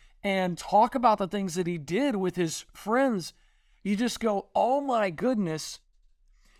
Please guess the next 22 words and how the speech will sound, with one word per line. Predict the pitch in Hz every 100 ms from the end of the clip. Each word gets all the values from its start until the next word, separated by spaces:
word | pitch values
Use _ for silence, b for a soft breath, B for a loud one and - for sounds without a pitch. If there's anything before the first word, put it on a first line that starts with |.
| _
He, | - 269 262
he's | 208 226 302 247 -
trying | - - 240 233 277 277 226
to | - 196
find | 185 190 185 180
an | 180
excuse | 170 - - 208 175 - b b -
to | 196 180
get | 202 190
rid | 165 214 202 180
of | 180 180 170 160 139 - _ _ _ -
"thou | 135 190 190
shalt" | 190 214 185 180
and | 196 175
"thou | 170
shalt | 156 180 156 156
not." | 151 98 -
He's, | 180 170 -
he-, | 220
they, | 202 208 214
he's, | 196 185 - _ _ _ _ _ - - -
he's | 220 185